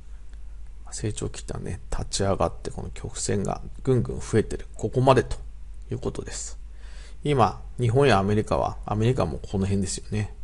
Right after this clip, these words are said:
まあ、日本もここでしょうね。えー、もう成熟しすぎちゃうと、ね、実はあんまり儲からない、儲けにくい市場になります。えー、成熟したプラットフォームは顧客も荒れ、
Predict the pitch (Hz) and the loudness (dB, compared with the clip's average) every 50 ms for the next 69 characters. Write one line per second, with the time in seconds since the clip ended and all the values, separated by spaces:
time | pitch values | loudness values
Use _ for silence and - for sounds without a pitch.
0 | - - - - - - - - - - - - - 92 92 95 95 101 - - | -12 -10 -10 -12 -10 -10 -10 -10 -10 -10 -12 -10 -8 -6 -6 -4 -6 -4 -2 0
1 | 110 110 107 - - - - - - - - - 90 - - 117 110 - - 90 | 0 2 0 0 -4 -8 -12 -6 -4 -4 -2 -2 -2 -2 -2 -2 -2 -2 -2 -2
2 | 98 101 104 - - - - - - - - - - - 107 101 196 180 - - | -2 -2 -4 -6 -10 -12 -12 -12 -12 -10 -10 -8 -6 -4 -2 -2 -2 -2 -4 -8
3 | - - - - - - - - - - - 123 123 123 - - - - - - | -10 -12 -12 -12 -12 -12 -12 -8 -2 6 8 8 8 8 4 0 0 0 2 4
4 | 143 147 143 - 87 71 - - - - - - - - - - - - - - | 4 6 6 6 4 4 2 -2 -8 -8 -10 -12 -12 -12 -10 -10 -10 -10 -8 -6
5 | - - 98 - - 98 - - - - - - 98 104 113 117 113 117 - - | -6 -6 -4 -2 0 0 0 -2 -6 -8 -6 -2 0 4 6 6 6 4 2 -2
6 | - - - 107 101 104 110 - 127 127 120 98 - - - - - 107 107 110 | -6 -6 -2 0 2 2 6 6 8 8 8 6 4 0 -6 -8 -4 0 0 2
7 | 117 135 127 127 123 123 123 185 - - - - - - - - - - - - | 2 4 4 4 4 4 4 2 2 0 -2 -2 -4 -4 -4 -4 -4 -6 -6 -8
8 | - - - - - - - - - - - - - - - - - - - - | -8 -8 -8 -8 -8 -10 -10 -10 -10 -10 -10 -10 -10 -10 -10 -10 -10 -10 -10 -10
9 | - - - - - - - - - - - - - - - - - - - - | -10 -10 -10 -10 -10 -12 -12 -12 -12 -12 -12 -12 -10 -10 -10 -10 -10 -10 -10 -10
10 | - - - - - 87 - - - - 113 113 113 123 120 - - - - - | -12 -10 -8 -8 -8 -8 -6 -6 0 2 4 4 4 2 0 0 -2 2 4 6
11 | 110 - - 113 113 117 - - 117 - 131 110 101 90 67 - - - - - | 4 6 6 6 4 4 4 2 4 6 6 6 6 4 0 -2 -4 -6 -8 -10
12 | - - - - - - - - 117 - 127 120 - 113 113 110 107 104 104 104 | -10 -10 -8 -8 -8 -8 -6 0 4 4 6 6 6 8 10 10 10 10 10 8
13 | - - | 4 2